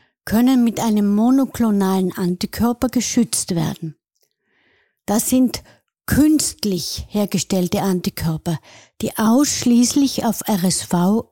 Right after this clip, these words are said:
reagieren. Gesunde und ältere Kinder müssen nicht geschützt werden, da sie nur einfache grippale Symptome entwickeln. Wir sind also im Großen und Ganzen auf die Herdimmunität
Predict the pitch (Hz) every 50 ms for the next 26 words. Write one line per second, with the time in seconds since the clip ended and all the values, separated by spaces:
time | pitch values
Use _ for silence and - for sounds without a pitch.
0 | _ - 214 208 202 202 190 - 226 208 196 180 165 156 147 _ _ _ _ _
1 | _ _ _ _ _ _ _ _ _ _ _ _ _ _ _ _ - - 208 -
2 | - - 202 202 220 233 254 254 294 302 - - 233 196 - 190 190 170 - 185
3 | 180 175 - - - 202 202 208 226 247 285 285 - - - - _ _ _ _
4 | _ _ - 226 226 220 - - 233 233 233 240 254 240 - - - - - -
5 | - - 202 - - 196 - - - - - 165 165 160 156 156 170 151 - _
6 | _ _ _ _ _ _ _ _ - - 208 190 - - 220 196 190 - - -
7 | 208 190 190 196 185 - - 233 226 262 247 233 - - - 190 185 - - 165
8 | 160 165 190 208 226 233 214 - - 226 208 180 - - 185 180 180 180 196 220
9 | 359 285 233 190 - - - - - - 151 147 139 135 _ _ _ _ _ _
10 | _ _ _ _ _ _ - 240 254 254 - 311 320 302 - 269 262 269 269 269
11 | 262 240 214 - 208 202 214 247 285 302 - - 311 311 285 254 - - 220 214
12 | 226 262 269 - - - 269 240 226 214 - - 240 208 175 165 170 226 233 220
13 | 196 180 - - - - - - - - _ _ - 269 233 226 220 220 220 214
14 | 190 - - 196 196 214 226 226 -